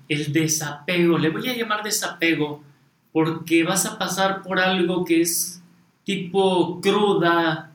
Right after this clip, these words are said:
como una desintoxicación. Así como cuando te meten a desintoxicarte de una droga, vas a pasar por algo así. Y quiero que entiendas por qué. Cuando vas del apego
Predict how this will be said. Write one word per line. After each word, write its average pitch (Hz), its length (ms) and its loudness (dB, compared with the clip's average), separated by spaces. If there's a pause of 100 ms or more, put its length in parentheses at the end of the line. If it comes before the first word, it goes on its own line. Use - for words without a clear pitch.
como 165 180 0
una 190 140 2
desintoxicación. 147 1600 -2 (1040)
Así 170 280 -2
como 175 240 0
cuando 127 400 -2
te 120 160 -6
meten 135 540 -6
a 120 80 -10
desintoxicarte 117 1080 -4
de 156 80 0
una 160 160 0
droga, 160 460 -4 (500)
vas 139 340 0
a 139 160 -4
pasar 131 480 -6
por 123 180 -6
algo 110 280 -8
así. 170 460 -4 (320)
Y 165 100 -10
quiero 240 220 2
que 240 60 0
entiendas 220 640 -2
por 156 360 -2
qué. - 380 -4 (800)
Cuando 160 300 4
vas 190 220 0
del 196 160 2
apego 143 560 0